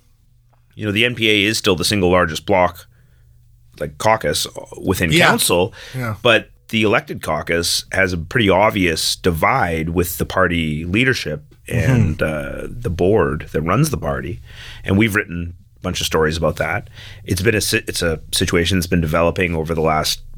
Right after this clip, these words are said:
Speaker 1: year plus. Um,
Speaker 2: And I don't know if a natural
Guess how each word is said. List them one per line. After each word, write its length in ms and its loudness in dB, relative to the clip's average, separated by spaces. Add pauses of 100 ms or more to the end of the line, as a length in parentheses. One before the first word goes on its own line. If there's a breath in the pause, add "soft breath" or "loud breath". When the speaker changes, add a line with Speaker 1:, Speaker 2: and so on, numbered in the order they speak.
(180)
Speaker 1:
year 360 2
plus. 600 -4 (680 soft breath)
Um, 720 0 (180)
Speaker 2:
And 120 0
I 60 4
don't 180 0
know 200 4
if 200 0
a 480 2
natural 1120 2